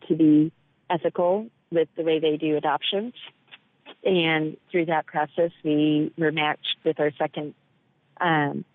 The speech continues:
adoption. Um, I believe that the more people know that you're looking to adopt, the more connections you'll find,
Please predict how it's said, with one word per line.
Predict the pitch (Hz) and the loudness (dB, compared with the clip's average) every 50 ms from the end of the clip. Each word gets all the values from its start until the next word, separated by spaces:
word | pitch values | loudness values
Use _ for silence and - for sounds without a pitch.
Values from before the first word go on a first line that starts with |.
| - | -6
adoption. | - 180 160 160 151 151 - - - 175 175 196 202 - _ _ _ _ _ - - - - _ _ _ - | -4 -2 0 0 -2 -2 -2 -4 -4 -2 -4 -4 -8 -10 _ _ _ _ _ -20 -20 -20 -20 _ _ _ -2
Um, | 220 208 190 175 160 156 147 - - - - _ _ _ _ _ _ _ _ _ _ _ _ _ _ _ - | 0 0 2 2 0 0 -2 -4 -8 -14 -18 _ _ _ _ _ _ _ _ _ _ _ _ _ _ _ -2
I | 202 175 | 2 4
believe | 185 175 180 175 180 175 | 4 6 6 6 4 4
that | 180 170 165 - _ _ _ - | 2 -2 -2 -6 _ _ _ -6
the | 190 196 | -4 -2
more | 175 175 170 170 | 0 0 0 0
people | - 180 170 180 170 | 0 -2 -2 0 -2
know | 165 156 143 147 170 | 0 -2 -2 -2 -2
that | 190 190 175 | -2 -2 0
you're | - 165 156 | 0 0 0
looking | 156 160 - - 151 147 - - | 0 0 -2 -6 -8 -8 -6 -2
to | 151 135 | -2 -2
adopt, | 135 143 139 120 131 156 - - | 0 0 0 0 0 -2 -2 -4
the | 170 | -2
more | 156 147 139 | -2 -2 -2
connections | - - 156 135 135 - 151 - 160 143 147 - - | -4 -6 -10 -6 -4 -4 -2 -2 -2 -4 -6 -4 -2
you'll | - 135 135 _ | -2 -2 -2 _
find, | - 143 135 127 143 165 196 214 | 0 0 2 2 2 0 0 -2